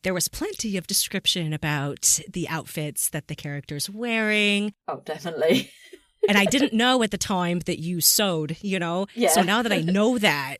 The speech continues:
Speaker 1: oh, it makes sense, you know? But yeah, I can absolutely see that, 'cause you put that in your story, so.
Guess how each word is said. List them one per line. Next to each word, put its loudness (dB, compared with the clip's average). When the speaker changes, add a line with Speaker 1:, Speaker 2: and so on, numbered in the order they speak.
Speaker 1:
oh, 0
it -2
makes 0
sense, 2
you -2
know? -4
But 2
yeah, 0
I 0
can -6
absolutely -4
see -8
that, -6
'cause 2
you 0
put -4
that -8
in -2
your -6
story, -8
so. -8